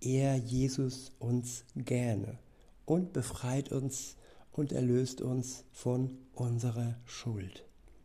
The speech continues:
Und dann stehen wir im Licht und sind von ihm und seiner Liebe erleuchtet. In Vers fünfzehn heißt es,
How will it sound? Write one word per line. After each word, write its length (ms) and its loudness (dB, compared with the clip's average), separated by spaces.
Und 220 -2
dann 320 4
stehen 380 2
wir 180 6
im 120 4
Licht 520 2
und 260 -2
sind 320 2
von 360 0
ihm 340 6
und 140 2
seiner 380 2
Liebe 520 0
erleuchtet. 760 0
In 100 -2
Vers 280 -2
fünfzehn 520 2
heißt 280 2
es, 240 0